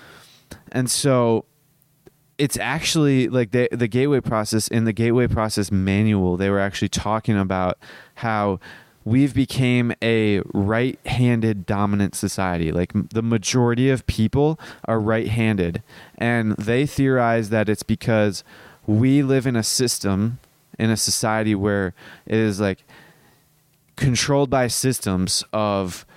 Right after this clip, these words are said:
left mind-dominated thinking. For example, schooling basically is all about mathematics, science, language, like, all of this stuff,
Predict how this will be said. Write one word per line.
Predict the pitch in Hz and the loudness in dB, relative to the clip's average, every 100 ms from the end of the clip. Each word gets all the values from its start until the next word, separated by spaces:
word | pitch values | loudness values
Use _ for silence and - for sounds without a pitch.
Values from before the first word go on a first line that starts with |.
| - - _ _ | -20 -20 _ _
left | 104 110 123 131 143 - - - - _ _ _ _ _ _ _ 107 | 0 2 2 0 -2 -6 -10 -10 -14 _ _ _ _ _ _ _ -2
mind-dominated | 113 120 113 113 110 104 101 107 104 101 101 98 95 85 | 0 0 0 0 0 -2 -4 -2 -2 0 0 0 0 -2
thinking. | - 101 90 87 | -4 -4 -4 -6
For | - 113 | -6 -6
example, | 101 117 110 101 104 - - - | -4 -2 -2 0 -2 -4 -14 -10
schooling | - - 147 147 117 101 101 131 151 _ _ _ - _ - | -8 -2 2 2 2 2 2 0 -6 _ _ _ -20 _ -2
basically | 117 - 123 113 101 - - | -2 0 0 2 0 -4 -8
is | 104 107 | -4 -2
all | 123 123 | 0 2
about | 120 110 | 2 0
mathematics, | 104 104 98 113 117 117 117 - | 0 0 0 -2 0 2 0 -2
science, | - 113 107 110 110 - - - - - _ _ | -2 0 0 2 0 -2 -8 -12 -20 -20 _ _
language, | - 110 117 117 104 113 110 98 | -4 0 0 0 0 2 0 0
like, | 107 98 _ | -4 -4 _
all | 120 127 131 | 0 2 2
of | 120 | 2
this | 101 110 - | 0 -2 -2
stuff, | - 95 110 - - | -4 -2 -2 -6 -14